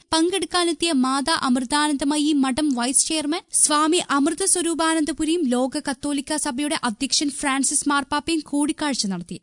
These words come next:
എല്ലാ മതങ്ങളും സൃഷ്ടിക്കപ്പെട്ടത് മനുഷ്യ സമാധാനത്തിന് വേണ്ടിയാണെന്ന ആഹ്വാനത്തോടെ നടന്ന ചരിത്ര കോൺഫറൻസ് പ്രമുഖ മതമേലധ്യക്ഷന്മാരായ ഫ്രാൻസിസ് മാർപ്പാപ്പയുടെയും ഈജിപ്തിലെ അൽ അസ്ഹർ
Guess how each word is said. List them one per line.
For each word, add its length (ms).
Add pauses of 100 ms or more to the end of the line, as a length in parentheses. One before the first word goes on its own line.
എല്ലാ 360
മതങ്ങളും 460
സൃഷ്ടിക്കപ്പെട്ടത് 760
മനുഷ്യ 380
സമാധാനത്തിന് 720
വേണ്ടിയാണെന്ന 580 (180)
ആഹ്വാനത്തോടെ 840 (280)
നടന്ന 300
ചരിത്ര 400
കോൺഫറൻസ് 560
പ്രമുഖ 420
മതമേലധ്യക്ഷന്മാരായ 1300 (160)
ഫ്രാൻസിസ് 600
മാർപ്പാപ്പയുടെയും 840
ഈജിപ്തിലെ 600 (180)
അൽ 180 (160)
അസ്ഹർ 440